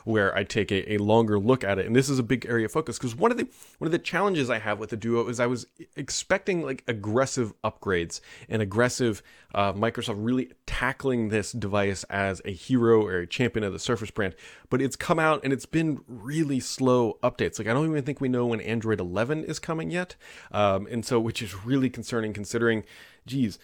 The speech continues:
we're probably, like, three, four months away from Google announcing the next version of Android, right? That they usually do that in the springtime around Google I O, something like that. So, um, yeah, I, I, I'm,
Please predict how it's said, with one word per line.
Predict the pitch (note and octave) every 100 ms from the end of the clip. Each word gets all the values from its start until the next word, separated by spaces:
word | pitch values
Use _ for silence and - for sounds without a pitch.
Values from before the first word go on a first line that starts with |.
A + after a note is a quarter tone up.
| _
we're | A2+ A2
probably, | A2+ A2+ B2 B2
like, | A#2 G#2 -
three, | - - - C3 C3+
four | - C3+
months | B2+ B2+ B2
away | A#2+ A#2+ A#2+
from | A#2+ A#2+ A#2+ G#2+
Google | B2 A#2 A#2+ A#2+ A#2 A#2
announcing | A2+ A2+ - A2+
the | G2
next | A2 -
version | A#2+ A#2+ B2 A#2
of |
Android, | G#2+ G#2 A#2 C#3+ E3+ D3
right? | G#2+ A#2
That | A2+ G#2
they | G#2+
usually | G#2+ A2+ A2+
do | G#2+ A2
that | G#2
in | G2
the | F#2
springtime | - A#2+ B2+ C#3+ C3
around | G2+ G2 G2 F#2+
Google | G2+ G#2+ A2 G2
I | G2
O, | A2+ C#3
something | C3+ B2 A#2+
like | A#2 A2+
that. | B2 E3+ - _ _
So, | - G2+ - _ _ -
um, | G2 F#2+ F#2 F#2+ F2+ _ _ -
yeah, | F#3 F3 -
I, | B2 B2 - - - - _ -
I, | - _ -
I'm, | D3 C#3 C3